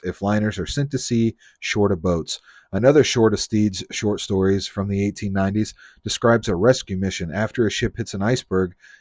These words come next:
in the Atlantic Ocean. Of course, those stories mirror the sinking of the Titanic in eight, nineteen twelve, with the lack of lifeboats resulting in about fifteen hundred lives lost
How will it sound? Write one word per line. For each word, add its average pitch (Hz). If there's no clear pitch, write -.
in 117
the 123
Atlantic 131
Ocean. 156
Of 90
course, 147
those 123
stories 120
mirror 113
the 123
sinking 123
of 101
the 101
Titanic 117
in 101
eight, 110
nineteen 117
twelve, 175
with 120
the 117
lack 135
of 113
lifeboats 123
resulting 110
in 104
about 98
fifteen 147
hundred 127
lives 110
lost 131